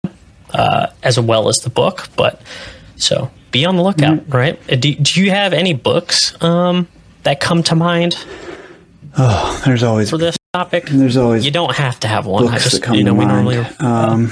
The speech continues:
Speaker 1: bring up books, but
Speaker 2: Yeah, I think that, um,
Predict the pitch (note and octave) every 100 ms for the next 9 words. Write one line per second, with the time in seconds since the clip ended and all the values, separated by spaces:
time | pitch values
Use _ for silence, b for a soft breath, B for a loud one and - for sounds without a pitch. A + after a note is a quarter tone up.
0 | - B2+ A2 - G2 - - - - -
1 | - _ _ _ _ _ D#3 D3+ C3+ A#2+
2 | A#2+ - G3 G3+ G3 - C#3 B2 - _
3 | _ - - _ C3+ B2 A2+ A2+ A2 G#2+